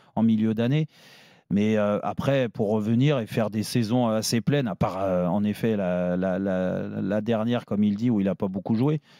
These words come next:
il a été mis au placard. Mais sinon, c'est des saisons à quasiment quarante matchs à chaque fois. Donc ça veut dire qu'il était investi, euh, totalement investi, et bravo à lui, que quand tu passes, euh,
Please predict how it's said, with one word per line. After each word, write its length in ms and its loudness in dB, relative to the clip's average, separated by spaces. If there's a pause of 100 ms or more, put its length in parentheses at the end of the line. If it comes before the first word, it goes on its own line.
(120)
il 100 0
a 40 2
été 180 0
mis 100 4
au 80 2
placard. 500 0 (280)
Mais 80 -4
sinon, 320 2
c'est 140 -4
des 120 -4
saisons 440 0
à 500 0
quasiment 400 0
quarante 320 -4
matchs 380 -2
à 60 -2
chaque 200 -6
fois. 240 0 (440)
Donc 120 0
ça 140 0
veut 100 0
dire 160 -2
qu'il 160 -6
était 180 0
investi, 600 0 (320)
euh, 180 0
totalement 540 -2
investi, 460 -2
et 180 0
bravo 320 0
à 80 2
lui, 240 2 (420)
que 100 -2
quand 240 0
tu 240 0
passes, 440 0
euh, 460 2